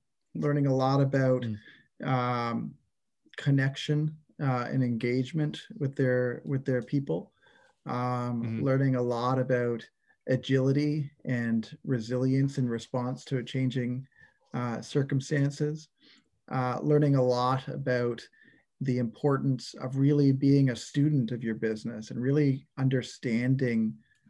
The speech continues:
Speaker 1: what's going on in your business and what are the key influencers that affect the performance of your business,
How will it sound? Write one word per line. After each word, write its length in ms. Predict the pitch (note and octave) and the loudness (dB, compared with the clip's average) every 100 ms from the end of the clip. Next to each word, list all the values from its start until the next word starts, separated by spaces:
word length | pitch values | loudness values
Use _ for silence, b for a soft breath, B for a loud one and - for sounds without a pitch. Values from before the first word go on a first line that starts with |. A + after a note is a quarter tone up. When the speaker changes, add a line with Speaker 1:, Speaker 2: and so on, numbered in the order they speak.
| b - _ | b -20 _
Speaker 1:
what's 680 | - B2+ B2 B2+ C#3+ D3+ - | -12 -10 -8 -2 -2 -2 -4
going 260 | D#3 C#3+ C3 | 2 2 4
on 140 | C3+ | 4
in 60 | C3+ | 2
your 80 | C3 | 2
business 340 | B2+ B2+ A#2+ | -2 -4 -4
and 120 | B2 | -4
what 140 | B2+ C#3+ | 0 2
are 60 | |
the 80 | D#3 | 2
key 240 | C#3+ D#3 C#3 | 0 0 2
influencers 840 | D#3 D#3 C#3 B2+ - B2+ A#2+ - - | 2 0 0 0 -2 -4 -4 -8 -2
that 200 | A#2 A#2+ | -2 -2
affect 500 | - - A2 - - | -4 -2 -2 -4 -10
the 80 | A#2 | -8
performance 500 | A2 - A#2+ A2+ - | -8 -6 -6 -6 -6
of 80 | A#2+ | -8
your 100 | A2 | -4
business, 580 | A#2+ A2+ B2+ A#2 - | -4 -4 -8 -8 -14